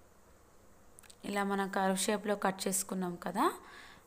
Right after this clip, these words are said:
అక్కడ మనం ఇప్పుడు జాయింట్ చేసుకోవాలి. రెండిటిని ఇలా పెట్టేసి, ఇలా పెట్టేసి ఒక హాఫ్ ఇంచ్ తోటి మనం క్లాత్ వదిలేసి ఎక్కువనే కుట్టుకోవాలండి,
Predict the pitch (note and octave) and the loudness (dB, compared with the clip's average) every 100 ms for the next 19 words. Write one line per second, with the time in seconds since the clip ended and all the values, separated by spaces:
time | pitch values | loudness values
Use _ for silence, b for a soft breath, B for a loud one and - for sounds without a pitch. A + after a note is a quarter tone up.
0 | - - - - G3 F#3 C#4+ C4+ G#3 G3 | -20 -6 -4 0 2 4 4 4 2 0
1 | G3 F#3+ A#3+ G4+ - B B B - - | -2 2 4 4 0 B B B -20 -20
2 | - - - G3 F#3+ F#3+ F3+ - - E3+ | -20 -8 0 4 4 2 0 0 0 0
3 | E3+ G3+ G4 - - - - - - - | 0 0 0 -2 -20 -20 -20 -20 -20 -20
4 | - - - - - F#3 F#3 F#3 F#3 F#3+ | -20 -20 -20 -16 -8 -4 -2 -2 -2 -2
5 | G3 F#3+ F3+ F#3 F3 F#3 F3 - F#4+ - | -2 0 0 -2 -2 2 2 2 -2 -4
6 | - - - - - - - - - - | -14 -20 -20 -20 -20 -20 -20 -20 -20 -20
7 | - - - - - - - - - - | -20 -20 -20 -20 -20 -20 -20 -20 -20 -16
8 | - G3 F#3+ G3 F#3+ G3+ F#3+ B3 A#3 F#3+ | -8 -4 -4 -4 -2 -2 0 2 4 6
9 | F3 F3+ F#3 F3+ - F#3+ F3+ C#4 - B | 6 4 -2 -2 0 -2 0 -2 -2 B
10 | B - G3+ F#3+ G3+ F#3+ F#3+ F#3+ F#3 F3+ | B -6 -2 0 4 6 6 4 4 4
11 | F3+ - C4 B3+ - F#3+ F#3+ D4 - B | 4 6 6 6 4 2 2 0 -2 B
12 | B B - - - - - - - - | B B -20 -20 -20 -20 -20 -20 -20 -14
13 | - G3 - G3+ F#3 F3+ F3+ | -10 -10 4 8 8 6 2